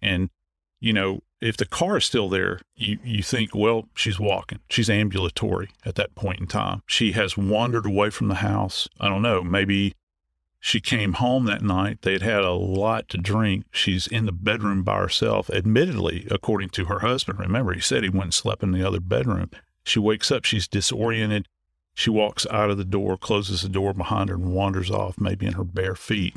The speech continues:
If you can't find her shoes around the house, then you assume that she put them on. But if she didn't, maybe she's got a pair of house shoes, she walked out in those. What are the possibilities? And it's from that central point, that central point, which would be her bedroom,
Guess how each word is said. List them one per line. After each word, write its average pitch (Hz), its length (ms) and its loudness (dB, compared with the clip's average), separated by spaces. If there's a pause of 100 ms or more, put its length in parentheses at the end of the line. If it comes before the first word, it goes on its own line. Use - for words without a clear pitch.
If 92 160 -2
you 90 40 -4
can't 90 280 -2
find 92 220 0
her 87 60 -2
shoes 98 440 0
around 92 220 0
the 90 60 -2
house, 95 380 -4
then 92 240 0
you 90 160 0
assume 92 360 2
that 92 100 -2
she - 120 0
put - 260 -4
them 92 180 -2
on. 104 260 0
But 90 180 0
if 87 120 0
she 90 160 0
didn't, 95 500 0
maybe 87 140 -2
she's - 120 0
got 92 140 0
a 90 40 -6
pair - 200 -4
of 87 80 -4
house 95 220 0
shoes, 101 260 -2
she - 140 -2
walked 92 260 0
out 92 140 0
in 90 100 -2
those. 104 340 -2 (520)
What 110 220 2
are 117 60 -2
the 107 60 -6
possibilities? 104 800 -2 (420)
And 113 160 0
it's 110 120 -2
from 120 180 4
that 107 160 2
central 139 640 2 (200)
point, 95 540 -2 (260)
that 104 140 -2
central 113 300 0
point, 127 340 0
which 95 260 0
would 92 140 0
be 92 200 0
her 98 220 0
bedroom, 95 720 0